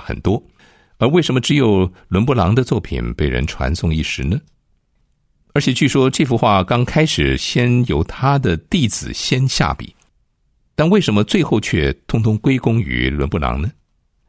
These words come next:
那是因为他的徒弟们虽然把画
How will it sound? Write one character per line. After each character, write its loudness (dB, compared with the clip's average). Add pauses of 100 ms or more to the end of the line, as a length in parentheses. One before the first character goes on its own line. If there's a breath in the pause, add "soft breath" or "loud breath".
(180)
那 -2
是 -2
因 0
为 0 (340)
他 -2
的 2
徒 0
弟 4
们 2
虽 0
然 2
把 0
画 -2